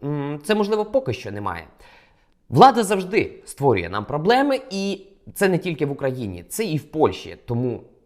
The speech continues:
в Україні працює по одному, а в Польщі по іншому. І в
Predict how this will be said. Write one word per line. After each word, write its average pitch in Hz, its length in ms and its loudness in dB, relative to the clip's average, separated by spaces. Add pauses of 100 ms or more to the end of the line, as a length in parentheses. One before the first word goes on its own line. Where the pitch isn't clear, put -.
в 120 120 -2
Україні 180 600 0 (800)
працює 117 340 0
по 113 120 -6
одному, 165 300 0
а 180 40 2
в - 120 -6
Польщі 120 280 -6
по 107 140 -12
іншому. 92 480 -12 (100)
І 143 100 0
в 135 260 -2